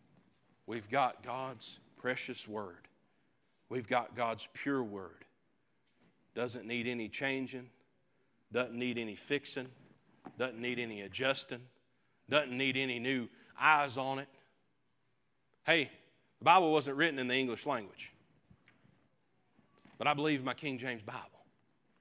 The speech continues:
I believe that God's blessed us. And there are people out there, they want to change it, they want to adjust it. "I don't like the blood. We got to take out the blood."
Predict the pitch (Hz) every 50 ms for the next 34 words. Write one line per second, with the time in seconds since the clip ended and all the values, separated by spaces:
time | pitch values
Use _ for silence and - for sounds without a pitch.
0 | - - _ _ _ _ _ _ _ _ _ _ _ _ _ _ _ - 120 131
1 | 139 139 147 143 135 123 117 127 110 - - - - - - _ - 120 135 139
2 | 131 113 101 120 135 151 151 - - - 123 110 - - - - - - - 123
3 | 147 156 156 - 160 156 151 147 147 143 131 127 139 143 156 156 147 - _ _
4 | _ _ _ _ _ _ _ _ _ _ _ _ _ - 131 147 151 147 135 120
5 | - - - 147 151 151 135 147 151 123 127 127 127 139 139 131 123 117 135 151
6 | 151 - - 147 - 117 139 151 160 160 156 156 135 147 151 151 - - 156 127
7 | 143 151 135 113 90 - - - - - - - - - - _ _ _ _ _
8 | 117 120 156 147 139 - - 160 151 - 156 143 139 - - 143 135 156 151 131